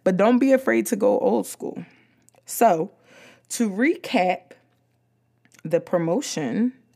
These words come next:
episode, remember, African Americans, it's time that we change the narrative of how we are marketed to and what we market, and stop suffering from imposter syndrome.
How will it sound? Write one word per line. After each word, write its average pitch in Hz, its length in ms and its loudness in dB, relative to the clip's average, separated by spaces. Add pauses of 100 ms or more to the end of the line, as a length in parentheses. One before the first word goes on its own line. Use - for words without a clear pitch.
(100)
episode, 151 880 -4 (640)
remember, 185 580 0 (1600)
African 202 400 2
Americans, 180 600 -2
it's 175 160 -4
time 180 320 0
that 165 120 0
we 170 140 -4
change 165 360 -4
the 175 80 -6
narrative 165 840 -6 (240)
of 160 100 -4
how 170 220 4
we 160 180 0
are 156 80 -2
marketed 175 480 -2
to 202 300 -4
and 160 180 -2
what 165 200 2
we 175 180 -2
market, 156 500 -6 (340)
and 165 280 -2 (100)
stop - 360 0
suffering 180 440 0
from 170 260 -2
imposter 165 640 -4
syndrome. 156 600 -6